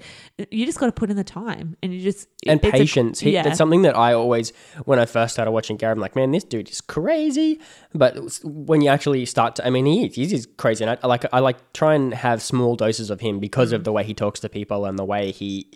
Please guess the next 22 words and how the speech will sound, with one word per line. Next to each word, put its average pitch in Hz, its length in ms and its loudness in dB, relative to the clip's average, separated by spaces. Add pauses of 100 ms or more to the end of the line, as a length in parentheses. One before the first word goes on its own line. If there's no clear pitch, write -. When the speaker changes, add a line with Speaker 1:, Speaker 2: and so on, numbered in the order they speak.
Speaker 2:
is. 104 300 -2
I 104 60 -2
don't 110 220 -2
really 127 480 2
wanna 143 180 2
be 147 120 0
like 147 200 0
that, 160 220 -2
but - 180 -2 (260)
his 123 200 -2
message 127 520 0
is, 110 220 -6
is 107 140 -10
patience 110 720 -6
and, 104 420 -6 (420)
and 104 540 -6 (320)
hustle, 127 320 -2
basically, - 440 -6
and 110 180 -2
grind. 107 500 2
And 107 100 -2
it's, - 180 -6